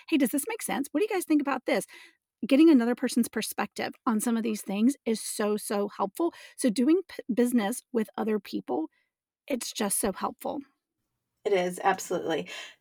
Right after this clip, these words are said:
Speaker 2: Thank you guys so much for listening
Speaker 1: Yes.
Speaker 2: today. We're so excited that, uh, we have the opportunity to connect and interact with everyone. Um, we love podcasts and hope that you guys love this episode as well. You can connect with us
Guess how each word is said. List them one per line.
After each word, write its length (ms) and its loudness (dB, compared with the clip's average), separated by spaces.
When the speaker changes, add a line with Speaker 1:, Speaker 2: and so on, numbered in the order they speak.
Speaker 2:
Thank 200 8
you 80 8
guys 240 10
so 160 6
much 240 2
for 160 4
listening 420 6
Speaker 1:
Yes. 100 6
Speaker 2:
today. 320 8
We're 300 8
so 300 8
excited 760 6
that, 280 8
uh, 300 8
we 300 4
have 240 4
the 180 6
opportunity 640 4
to 160 2
connect 540 2
and 120 2
interact 520 4
with 100 4
everyone. 560 4
Um, 200 6
we 100 2
love 300 6
podcasts 580 2
and 80 -6
hope 140 -4
that 100 -6
you 200 -2
guys 300 8
love 160 6
this 300 2
episode 480 0
as 140 -2
well. 480 10
You 120 -2
can 180 2
connect 340 4
with 120 6
us 320 10